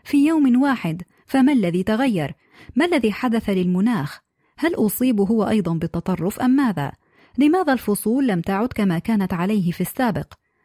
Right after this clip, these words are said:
لقد كان كل فصل يعلن عن نفسه بطريقته الخاصة وعلاماته المميزة. ربما كان أمتع الفصول حينها بالنسبة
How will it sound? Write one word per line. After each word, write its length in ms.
لقد 260
كان 240
كل 240
فصل 400
يعلن 360
عن 260
نفسه 500
بطريقته 680
الخاصة 560
وعلاماته 840
المميزة. 680
ربما 360
كان 240
أمتع 380
الفصول 580
حينها 460
بالنسبة 440